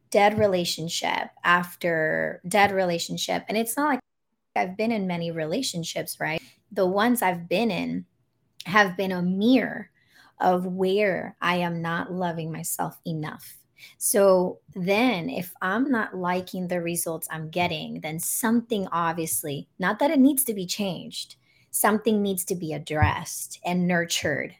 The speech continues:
and loved and brought attention to, and also accountability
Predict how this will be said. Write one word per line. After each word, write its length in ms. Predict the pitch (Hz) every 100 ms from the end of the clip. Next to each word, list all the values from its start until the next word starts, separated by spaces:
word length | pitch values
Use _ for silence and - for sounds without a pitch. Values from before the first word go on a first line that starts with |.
| -
and 260 | 180 175
loved 400 | 180 175 156 -
and 180 | - 180
brought 220 | 175 160
attention 600 | 151 - 226 240 - 160
to, 420 | 151 - 147 - 180 _ - _
and 160 | 208 220
also 340 | 233 - 220
accountability 1120 | 185 - 185 180 165 175 180 180 160 - 180